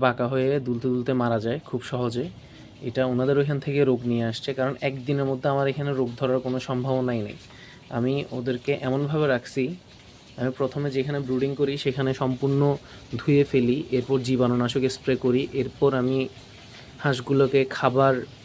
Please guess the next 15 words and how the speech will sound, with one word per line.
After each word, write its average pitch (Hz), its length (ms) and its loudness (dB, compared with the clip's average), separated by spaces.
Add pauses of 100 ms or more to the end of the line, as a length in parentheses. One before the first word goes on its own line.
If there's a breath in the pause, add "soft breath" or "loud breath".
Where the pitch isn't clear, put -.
(240)
পাত্র 127 180 -2 (140)
ভালো 131 200 2
করে 131 160 4 (100)
ধুয়ে 135 220 6 (100)
দিয়ে 127 180 4 (180)
এরপর 127 220 0 (100)
ছাড়ি। 120 240 2 (580)
এরপর 147 260 2 (100)
এই 139 120 8
ধরনের 143 320 2
হওয়ার 135 260 0
সম্ভাবনা 135 460 2 (560 loud breath)
একদম 131 280 2
নেই 135 120 4 (100)
বললেই 131 260 6